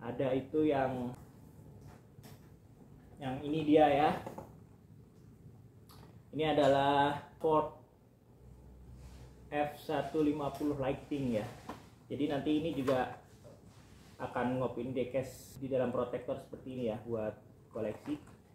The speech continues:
Sebetulnya banyak lagi ya, ada Ford Interceptor, ada macam-macam, tapi yang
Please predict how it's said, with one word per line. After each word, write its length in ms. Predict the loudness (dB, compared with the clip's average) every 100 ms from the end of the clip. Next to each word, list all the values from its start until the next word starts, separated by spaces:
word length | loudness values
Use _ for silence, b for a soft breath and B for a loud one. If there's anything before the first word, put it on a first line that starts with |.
| -20
Sebetulnya 280 | -4 2 4
banyak 240 | 4 4 2
lagi 260 | 0 2 2
ya, 160 | 4 2
ada 280 | 2 0 2
Ford 160 | -2 -2
Interceptor, 880 | -6 -6 -4 -4 -4 -2 2 4 4
ada 140 | 4 2
macam-macam, 580 | 0 -2 -4 -4 -4 -6
tapi 240 | -6 0 0
yang 160 | 0